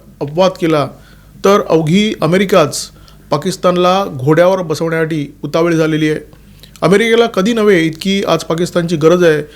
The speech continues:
आणि ही गरज इराणच्या विरोधात आहे. इराणच्या विरोधात अमेरिकेला पाकिस्तानच्या भूमीचा वापर करायचा आहे, म्हणून अमेरिकेचे पाकिस्तानवर जे प्रेम आहे,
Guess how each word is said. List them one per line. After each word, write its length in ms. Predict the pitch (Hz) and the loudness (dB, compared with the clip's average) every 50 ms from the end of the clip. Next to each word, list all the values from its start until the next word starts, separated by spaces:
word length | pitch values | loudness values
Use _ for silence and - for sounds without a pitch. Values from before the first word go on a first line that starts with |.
| - - - - | -20 -20 -10 -4
आणि 100 | 165 175 | -2 0
ही 180 | 165 175 185 202 | 2 4 4 2
गरज 420 | 175 143 160 170 190 185 147 - - - - - | 2 2 2 2 2 2 0 -4 -8 -8 -2 0
इराणच्या 380 | 156 165 170 175 175 196 175 | 2 2 2 0 0 0 0
विरोधात 360 | 156 160 160 165 170 170 160 | 0 0 2 2 2 0 2
आहे. 160 | 170 160 156 - - - - - - - - - - - | 0 0 -2 -4 -8 -14 -20 -20 -20 -20 -20 -12 -2 0
इराणच्या 320 | 170 196 214 226 214 233 | 2 2 2 2 2 2
विरोधात 360 | 220 214 214 202 214 214 196 196 | 2 0 0 -2 -2 -2 -2 -4
अमेरिकेला 440 | 180 190 190 196 190 196 190 190 | -2 -2 -2 -2 -2 -2 -2 -2
पाकिस्तानच्या 680 | 185 185 165 160 170 - 190 180 175 165 - 185 180 185 - - - - - - - - - | -2 -4 -6 -8 -6 -4 -4 -2 -2 -2 0 0 0 0 -2 -6 -10 -18 -20 -20 -20 -14 -12
भूमीचा 440 | 143 131 156 165 175 185 - 185 180 | -8 -4 -2 0 0 2 2 2 2
वापर 320 | 170 160 156 - 214 233 | 4 2 2 0 0 0
करायचा 360 | 214 220 202 190 180 151 170 160 | 2 2 2 2 2 4 4 2
आहे, 140 | 143 139 139 - - - - - - 151 | 2 2 -2 -6 -12 -20 -20 -12 -4 0
म्हणून 340 | 160 185 208 220 226 226 226 - - - - - - - - - | 2 2 2 2 0 -2 -6 -10 -16 -20 -20 -20 -20 -8 -4 -2
अमेरिकेचे 800 | 156 170 180 185 180 185 185 180 - - 185 185 185 185 190 196 - - - - - - | -2 0 0 0 0 0 -2 -2 -2 0 0 2 2 2 0 -2 -4 -8 -14 -8 -4 -4
पाकिस्तानवर 500 | 147 143 165 - - 180 170 175 170 170 | -2 -2 -2 0 2 2 2 4 2 2
जे 120 | 165 170 | 0 0
प्रेम 300 | 160 - 165 175 196 190 | 0 0 2 2 2 2
आहे, 140 | 165 143 135 | 0 -2 -4